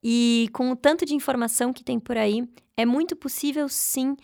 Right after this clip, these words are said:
a gente viajar e fazer intercâmbio organizando tudo por conta própria. Tem uma frase que eu amo do Napoleon Hill que diz: "Tudo que a gente pode imaginar, a gente pode criar." Então, a gente primeiro precisa sonhar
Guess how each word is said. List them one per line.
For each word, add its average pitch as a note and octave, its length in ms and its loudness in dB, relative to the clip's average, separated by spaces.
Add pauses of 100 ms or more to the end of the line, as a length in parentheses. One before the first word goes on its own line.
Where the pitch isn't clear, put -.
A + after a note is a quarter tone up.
(260)
a A3 100 0
gente A#3 260 -4
viajar A3+ 440 2
e B3 40 -2
fazer A3 260 -6
intercâmbio A#3 840 -4
organizando A3 640 -4
tudo C#4 260 -6
por B3 180 -8
conta A#3 320 -6
própria. - 420 -10 (640)
Tem G#3 140 0
uma A#3 140 0
frase A3 360 0
que - 140 -6
eu G#3+ 140 0
amo C4 220 0
do A3 120 -4
Napoleon G#3+ 520 -2
Hill A#3 300 -2
que A3 180 -10
diz: G#3 380 -4
"Tudo C#4 280 -6
que D4 100 -6
a C#4+ 40 -4
gente A#3 220 -4
pode A3 460 -2
imaginar, G#3 600 -4 (340)
a A3 80 -6
gente A3+ 180 -6
pode A3 280 -4
criar." A3+ 380 -4 (340)
Então, G#3 240 -6
a A3 60 -4
gente G#3 220 -6
primeiro A3+ 380 -4
precisa C4+ 460 -4
sonhar A#3+ 680 0